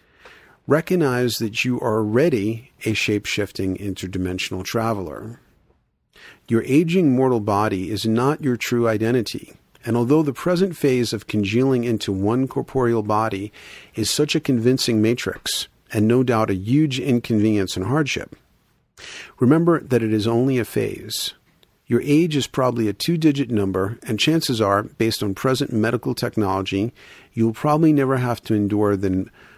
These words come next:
endure more than two digits worth of age. And if you have any sort of background in math or science, you know that two-digit numbers are really small numbers. The whole mortal number you pulled on yourself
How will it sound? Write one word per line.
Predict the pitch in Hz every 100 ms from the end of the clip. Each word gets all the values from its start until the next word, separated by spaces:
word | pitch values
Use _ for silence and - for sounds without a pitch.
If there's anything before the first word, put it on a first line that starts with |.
| _ _ _ _ _ _ -
endure | 107 110 107
more | 107 117
than | 113 110
two | - 113
digits | 131 147 92 -
worth | 110 101 113
of |
age. | 135 - 95 - - - _ _ _ _ _ _ -
And | 113
if | 113
you | 127
have | 131 135
any | 180 202
sort | - 151
of | 98
background | 98 95 - 127 113 110
in | 95
math | 98 104 110
or | 104
science, | 101 113 104 107 113 -
you | 120
know | 127
that | 110 -
two-digit | - 170 156 139 113 98
numbers | 104 110 101 104 95
are | 110 92
really | 92 98 113 113 107
small | - 95 92
numbers. | 101 92 - 110 - - _ _ _ _ _ _ - - -
The | 123 117
whole | 160 180
mortal | 147 127 147 139
number | 120 120 110 101
you | 101
pulled | 113 - 123 113
on | 101
yourself | 104 - 104 101 -